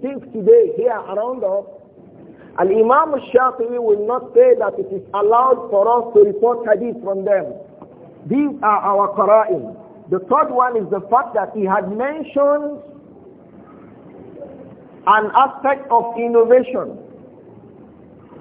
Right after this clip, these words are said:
Fourth, and then he's mentioning another aspect of innovation. It is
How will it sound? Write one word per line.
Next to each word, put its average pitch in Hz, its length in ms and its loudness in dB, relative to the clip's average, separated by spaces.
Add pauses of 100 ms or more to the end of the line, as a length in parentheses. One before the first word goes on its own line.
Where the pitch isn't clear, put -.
(1600)
Fourth, 277 400 0 (320)
and 220 220 0
then 269 260 2
he's 226 200 -8
mentioning 277 680 -6
another 254 460 0
aspect 247 560 -4
of 214 120 -2 (100)
innovation. 196 560 -4
It 214 140 -10
is 214 100 -10